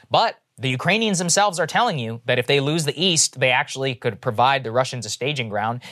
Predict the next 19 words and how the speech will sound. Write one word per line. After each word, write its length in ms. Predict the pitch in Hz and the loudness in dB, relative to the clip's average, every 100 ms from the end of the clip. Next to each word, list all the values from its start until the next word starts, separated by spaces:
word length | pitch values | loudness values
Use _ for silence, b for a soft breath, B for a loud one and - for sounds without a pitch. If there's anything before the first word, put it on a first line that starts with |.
| B | B
in 140 | 120 | -2
order 160 | 131 135 | 0 0
to 100 | 131 | -2
relaunch 540 | 123 143 139 156 151 - B | -2 0 2 2 0 -8 B
an 140 | - 165 | -2 0
invasion. 500 | 165 185 220 107 - | 2 0 0 -4 -4
That's 180 | 156 180 | -4 0
how 140 | 240 214 | 2 2
war 320 | 196 247 202 | 4 2 4
works. 400 | 127 98 - - | 2 0 -2 0
You 60 | |
don't 180 | 165 214 | 2 0
just 140 | 214 - | 0 0
have 220 | 220 190 | 0 0
one 220 | 190 196 | -2 0
battle. 360 | 170 208 151 98 | 2 2 0 -2
It 120 | 107 | -4
grinds 400 | 123 143 175 160 | -2 0 0 2
on 280 | 170 175 | 2 2